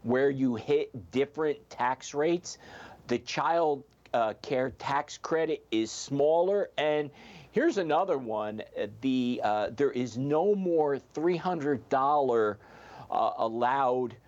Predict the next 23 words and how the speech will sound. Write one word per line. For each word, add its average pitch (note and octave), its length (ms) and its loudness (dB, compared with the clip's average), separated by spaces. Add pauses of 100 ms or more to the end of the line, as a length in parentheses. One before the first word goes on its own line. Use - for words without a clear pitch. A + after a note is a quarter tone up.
(520)
uh, G#2 280 -2 (260)
charitable, C#3 880 0 (560)
um, G#2+ 580 -2 (100)
tax - 400 -4
deduction. G2 760 -4
That C3+ 240 0
went B2+ 200 -4
away. A2+ 340 0
So G#2+ 320 -2
in A2 120 -2
order D3 260 2
to C3 80 -2
be A#2+ 200 2
able A#2+ 220 0
to G2+ 100 -4
take B2+ 440 -2 (100)
a, G#2 360 2 (380)
a F#2 140 -4
charitable B2 640 0
deduction, G#2 760 -4
you A#2 260 0
must B2 680 -2
be A#2 180 0